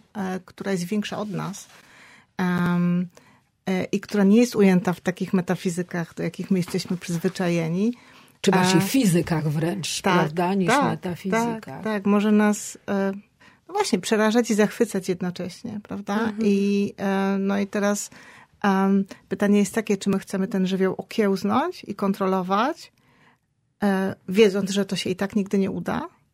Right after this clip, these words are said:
Speaker 1: czy my chcemy z nim popłynąć i dać, i się poddać, i spróbować z nim jakby współpracować, współdziałać, e, i zobaczyć, co z tego wyniknie.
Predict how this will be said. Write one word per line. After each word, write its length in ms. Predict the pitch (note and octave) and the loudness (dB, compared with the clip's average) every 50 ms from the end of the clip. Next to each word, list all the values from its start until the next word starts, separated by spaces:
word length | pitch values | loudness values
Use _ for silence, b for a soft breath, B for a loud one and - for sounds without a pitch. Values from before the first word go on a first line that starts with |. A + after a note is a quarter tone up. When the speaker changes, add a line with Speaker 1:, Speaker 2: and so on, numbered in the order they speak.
| _ b b b b b b b b b _ _ _ | _ b b b b b b b b b _ _ _
Speaker 1:
czy 160 | - - G#3+ G#3 G3+ G3+ G#3 G#3 G#3 G#3 G#3 - - _ | -6 -2 0 2 2 2 2 2 2 2 0 -2 -4 _
my 140 | A3+ G#3 G#3 | 0 0 0
chcemy 320 | - - - G3 G3 G3 | 0 -2 -2 0 0 0
z 60 | G3 G3 | 0 0
nim 160 | G3+ G3+ G3 | 0 0 -2
popłynąć 720 | G3+ G3 - - G3 G3+ F#3+ F#3 F#3+ G3 G#3+ A3 - - - | -4 -8 -8 -6 -4 -4 -2 -2 -4 -6 -6 -8 -8 -12 -10
i 380 | A#3 G#3 G3+ G3+ G3+ G3 G3 G3+ - | -8 -6 -6 -4 -4 -6 -6 -8 -8
dać, 500 | - G#3+ G3 F#3+ G3+ - - - - - - | -8 -8 -6 -6 -6 -8 -12 -16 -16 -12 -10
i 60 | G#3 | -10
się 120 | - - | -12 -12
poddać, 800 | - - G3+ F#3+ - G3+ G#3 A3 A3+ B3 C#4 C4+ - - - - _ _ _ _ | -12 -10 -10 -10 -8 -8 -8 -6 -6 -6 -6 -8 -12 -20 -20 -20 _ _ _ _
i 520 | G#3+ G3+ G3 G3 G3 G3 G3 G3 - - - _ _ | -2 -2 0 0 0 -2 -2 -4 -4 -8 -12 _ _
spróbować 540 | - - - G#3 G3 F#3 F#3+ F#3+ G3 G3 G3 | -20 -14 -8 -8 -6 -6 -4 -4 -4 -4 -4
z 100 | - - | -4 -4
nim 220 | G3+ G3 G3+ G3+ G#3 | -2 0 0 0 -2
jakby 260 | G#3 G3 G#3 G3+ G3+ | -4 -4 -4 -6 -8
współpracować, 840 | - - - - G#3 G3 - G#3 G3 G3 - G#3+ G3+ G#3 G#3+ A3+ | -8 -12 -8 -6 -6 -6 -4 -4 -6 -4 -4 -6 -4 -4 -6 -6
współdziałać, 880 | - - - _ - G#3 G3+ - A3 G#3 G#3 G#3 G#3+ A#3+ A#3+ - - b b b b b b b b b b b b b b _ _ _ - | -8 -14 -16 _ -10 -10 -6 -6 -4 -4 -4 -4 -4 -6 -10 -12 -18 b b b b b b b b b b b b b b _ _ _ -2
e, 440 | G3+ G3 G3 G3 G3 G3 G3 G3+ G3 - _ _ _ _ | 0 2 2 2 2 2 2 0 -2 -4 _ _ _ _
i 80 | G#3+ G3+ | 0 0
zobaczyć, 380 | G3 F3+ F#3+ G3+ - - - - | 2 0 0 -4 -4 -6 -12 -10
co 80 | - A3 | -12 -12
z 60 | - | -8
tego 200 | - G3+ G3+ G#3 | -6 -6 -4 -4
wyniknie. 600 | G3+ G#3 G#3 G3+ G3 F#3+ - - - F3+ G#3 A3 | -2 0 0 0 0 -2 -4 -8 -8 -8 -8 -8